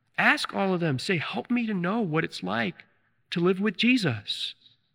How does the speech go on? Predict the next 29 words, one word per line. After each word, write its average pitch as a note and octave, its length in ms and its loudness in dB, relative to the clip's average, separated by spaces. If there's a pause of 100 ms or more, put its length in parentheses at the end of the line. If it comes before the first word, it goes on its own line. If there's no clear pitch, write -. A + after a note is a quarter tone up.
(1700)
Help F3+ 180 -4
me A3 120 0
to, G#3 80 -4
to G#3+ 160 0
know G3 180 4
what G#3 160 2
it's - 160 -4
like G#3 220 2
to E3+ 60 -2
hear G3 240 2
his F#3 160 0
voice B2+ 760 -4 (280)
and F3 120 2
to G3 60 0
pray. C3+ 560 -2 (1800)
Help - 260 -2
me A#3 160 2
to G#3 100 -2
have F3 320 -4
trust F#3+ 680 -2
in E3+ 240 2
the E3+ 40 0
merciful E3+ 520 -2
heart - 320 -4
of D3 120 -6
Jesus. D#3 840 -4 (360)
Help - 240 -4
me, G3 120 0
please." - 800 -4